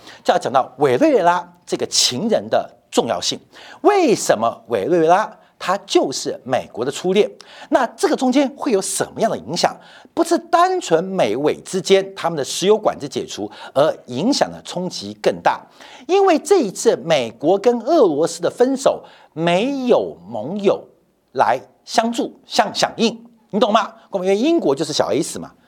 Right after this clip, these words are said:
美国就大 S 嘛，他们本来就姐妹党嘛。可扣掉了大小 S 啊，同仇敌忾、讨厌汪小菲之外，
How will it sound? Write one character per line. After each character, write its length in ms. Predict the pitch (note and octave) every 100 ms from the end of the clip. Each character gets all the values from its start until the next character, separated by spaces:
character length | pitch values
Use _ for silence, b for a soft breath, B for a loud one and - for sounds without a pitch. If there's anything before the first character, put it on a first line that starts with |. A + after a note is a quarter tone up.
| b b
美 160 | C3 A2
国 100 | C#3
就 60 |
大 120 | F3 E3+
S 280 | E3 E3
嘛， 80 | -
他 80 | -
们 60 | G3
本 100 | G2
来 60 |
就 80 | B2
姐 140 | - F2
妹 160 | D3
党 120 | - -
嘛。 60 | - B B B
可 120 | A3
扣 200 | A3 E4+
掉 140 | - G#3+
了 80 |
大 200 | G3+ C#4
小 240 | F3+ - F#2
S 260 | D#3+ - - -
啊， 160 | G#2+
同 240 | - D#3 A#3
仇 240 | - E3+
敌 200 | E3+ D3+
忾、 200 | - E3 - B
讨 220 | - B2+ D#3
厌 160 | D#3
汪 140 | F#3+ C#4
小 120 | -
菲 120 | A#2
之 120 | A#2
外， 160 | D3+